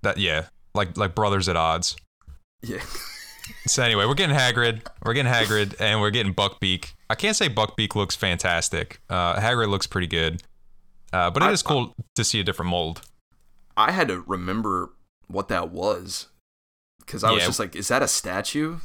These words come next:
Speaker 2: that he," I, I just didn't remember 'cause it didn't, it just looked like a statue to me, you know?
Speaker 1: Yeah, the, the hippogriff, uh, from third movie, I wanna say. Um, yeah, so I th-, he's a pretty popular character, the hippogriff. Like, that's a, that's a pretty memorable scene, at least from the movies.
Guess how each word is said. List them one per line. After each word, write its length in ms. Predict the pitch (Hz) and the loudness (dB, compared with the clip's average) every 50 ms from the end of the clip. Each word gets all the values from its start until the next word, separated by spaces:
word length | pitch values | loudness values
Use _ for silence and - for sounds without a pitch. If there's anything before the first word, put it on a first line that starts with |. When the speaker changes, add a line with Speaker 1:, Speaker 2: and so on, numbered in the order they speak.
| - - | -10 -6
Speaker 2:
that 320 | - 123 123 131 131 - - _ _ - | -4 -2 -2 -2 -4 -4 -12 _ _ -16
he," 320 | - 175 170 - - - - - _ _ _ _ _ _ - - - _ _ - - - | -14 -12 -10 -10 -10 -10 -12 -16 _ _ _ _ _ _ -20 -20 -20 _ _ -18 -8 0
I, 180 | - 120 135 - | 2 2 4 4
I 120 | 117 143 | 2 2
just 160 | 147 - - - | 2 0 -2 -2
didn't 180 | 190 165 120 | -2 -2 -2
remember 400 | 107 107 101 107 127 151 123 101 95 | -4 -2 -2 -2 0 0 0 -2 -2
'cause 160 | - 110 107 | -4 -4 -4
it 60 | 107 - | 0 0
didn't, 300 | 135 123 101 95 92 - | 0 0 0 -4 -6 -6
it 60 | 120 | -4
just 180 | 101 139 123 - | -2 -2 0 0
looked 120 | 135 123 | 2 2
like 120 | 123 117 107 | 2 0 0
a 60 | - | -2
statue 440 | - - - 101 107 117 - - - | -4 -2 0 0 -2 -2 -2 -8 -10
to 80 | - | -12
me, 240 | 78 65 71 80 92 - - - | -14 -14 -12 -12 -12 -10 -10 -10
you 100 | - 101 | -8 -4
know? 200 | 92 98 104 - - - - _ - _ - - _ - | -2 -2 -2 -2 -4 -6 -8 _ -20 _ -20 -20 _ -2
Speaker 1:
Yeah, 220 | 117 104 98 92 | 0 2 2 2
the, 200 | 90 95 104 110 95 | 2 2 2 2 2
the 120 | 98 104 | 0 0
hippogriff, 640 | 95 110 - 110 101 - 107 104 98 95 - - - | 0 0 0 -2 -2 0 0 0 0 0 -4 -6 -2
uh, 400 | 95 101 95 92 90 90 90 87 | 0 2 2 2 4 2 2 0
from 520 | - - - 98 92 92 90 90 90 90 92 | 0 -2 0 0 2 2 2 0 0 0 -2
third 360 | - - - 127 139 151 143 | -4 -2 0 0 2 2 2
movie, 300 | 139 147 151 139 147 143 | 2 0 0 2 2 2
I 40 | 143 143 | 2 2
wanna 160 | 143 143 139 | 2 0 0
say. 400 | - - 147 143 143 143 131 123 - - | 0 2 2 2 2 2 0 -2 -4 -4
Um, 460 | - 90 87 90 90 90 90 90 92 - - - - _ - - | -2 0 0 2 0 0 0 -2 -4 -4 -10 -20 -20 _ -6 -2
yeah, 280 | 98 92 85 82 90 98 - - | 0 2 2 0 -2 -6 -10 -6
so 500 | - - - - 104 95 95 95 92 - - _ - | -4 -2 0 0 2 2 2 0 0 -4 -6 _ -4
I 80 | 170 | -4
th-, 200 | - - - 170 | -2 -2 -4 -2
he's 180 | 165 233 226 - | 0 0 0 0
a 40 | 147 | -2
pretty 200 | - - 104 92 | 0 0 -2 0
popular 380 | - 92 87 82 - 85 82 80 | 0 0 0 0 0 -2 -2 -2
character, 340 | - 95 85 85 - 90 85 | -2 -2 -2 -2 -2 -2 -2
the 80 | 87 | -2
hippogriff. 520 | 85 90 - 85 76 - 80 76 - - - | -2 -2 -4 -4 -4 -4 -4 -4 -4 -4 -4
Like, 120 | 85 87 87 | -4 -2 -2
that's 180 | 113 101 - | -2 -2 -2
a, 100 | 92 90 | -4 -2
that's 160 | - 110 104 | -2 -2 -4
a 20 | 98 | -2
pretty 180 | - 95 87 82 | -2 -2 0 0
memorable 340 | 85 85 85 82 78 78 82 | 0 0 0 0 -2 -2 -2
scene, 280 | - - 92 85 82 | -2 -2 0 0 -2
at 80 | 85 87 | -2 -2
least 180 | 90 92 - | -2 -2 -2
from 120 | - 92 85 | -2 -2 -2
the 60 | 82 | -2
movies. 480 | 82 82 82 82 85 85 85 - - | -2 -2 0 0 -2 0 0 -2 -2